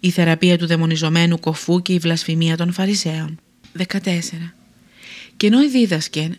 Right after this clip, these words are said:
έβγαζε συγχρόνως και δαιμόνιον, το οποίον είχε καταστήσει τον πάσχοντα κουφόν και άλαλον.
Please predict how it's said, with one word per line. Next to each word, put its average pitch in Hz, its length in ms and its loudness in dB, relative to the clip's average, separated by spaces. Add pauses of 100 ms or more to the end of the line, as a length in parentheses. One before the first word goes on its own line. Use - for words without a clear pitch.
έβγαζε 220 400 0
συγχρόνως 180 600 0
και 185 120 -4
δαιμόνιον, 165 640 0 (380)
το - 80 0
οποίον 185 280 2
είχε 185 180 2
καταστήσει 185 680 -2
τον 185 180 0
πάσχοντα 170 440 0
κουφόν 165 560 -2
και 160 120 -6
άλαλον. 151 480 -8